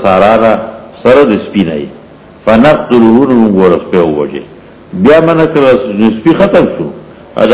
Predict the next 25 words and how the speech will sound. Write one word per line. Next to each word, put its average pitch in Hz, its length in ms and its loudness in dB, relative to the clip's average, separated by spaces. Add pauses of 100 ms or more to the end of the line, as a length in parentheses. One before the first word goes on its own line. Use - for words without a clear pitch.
(120)
خلکو 160 280 2
ذهنیت 113 640 0
هم 143 160 0
جوړ 110 160 2
شوی، 113 180 0
دا 110 220 2
شی 117 160 0
پلیت 104 500 0
دی، 139 160 0 (540)
بیکاره 131 680 2
دی، 123 200 2 (560)
د 107 60 0 (120)
دې 175 140 4
ساتل - 420 2
نه 110 80 0
دي 92 100 0
پکار. 76 400 -4 (480)
بیا 135 240 2
چې 247 260 0
چا 117 160 2
څخه 107 340 0
و، 131 180 4
نو 156 120 2
د 113 80 0 (100)
ډېرې 135 240 2